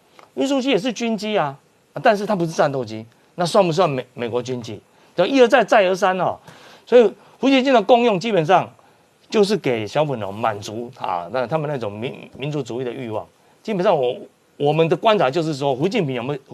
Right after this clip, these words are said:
习近平有没有去调整他的路线？至于他讲的内容哦，不是给我们听的，那我们不用，不用太理会他。只是台湾那确实要了解到哦，就是说，<clears throat> 美国，美国的支持对我们来讲当然是必要，但是台湾人有没有办法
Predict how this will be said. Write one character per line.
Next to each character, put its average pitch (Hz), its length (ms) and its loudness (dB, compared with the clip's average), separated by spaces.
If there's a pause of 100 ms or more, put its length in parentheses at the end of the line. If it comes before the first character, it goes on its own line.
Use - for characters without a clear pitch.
习 196 180 -2
近 247 200 2
平 160 140 0
有 139 100 -2
没 170 60 -2
有 202 40 2
去 190 80 -4
调 127 160 -2
整 135 140 -4
他 127 100 -2
的 123 60 0
路 113 160 -6
线？ 95 200 -12 (360)
至 294 160 -2
于 196 80 -2
他 233 100 4
讲 170 300 0
的 160 80 2
内 208 200 4
容 92 220 -6
哦， 92 160 -8
不 170 80 -2
是 185 100 -4
给 165 120 -2
我 160 80 0
们 101 120 -8
听 113 160 -10
的， 107 100 -6
那 220 80 4
我 185 60 0
们 147 160 -4
不 147 60 -4
用， 180 140 -2
不 139 100 -6
用 170 120 -2
太 156 140 0
理 101 140 -6
会 107 140 -10
他。 92 180 -14 (540)
只 180 100 -2
是 247 180 2 (580)
台 185 140 6
湾 233 120 6
那 247 100 6
确 214 140 4
实 147 100 0
要 170 100 6
了 139 180 2
解 110 180 -8
到 95 320 -8 (120)
哦， 101 200 -4
就 156 100 -4
是 180 80 0
说， 180 260 2 (500)
<clears throat> - 500 0
美 180 200 4
国， 180 340 6
美 180 180 2
国 180 120 4
的 202 80 8
支 226 160 0
持 151 160 -2
对 160 140 0
我 165 60 4
们 135 80 0
来 147 100 2
讲 110 160 -4
当 139 140 0
然 110 80 -4
是 113 100 -8
必 113 220 -10
要， 87 200 -12 (540)
但 233 180 8
是 208 260 -2 (680)
台 180 180 4
湾 233 140 6
人 190 100 0
有 147 100 0
没 208 100 2
有 180 60 4
办 156 300 4
法 95 240 -6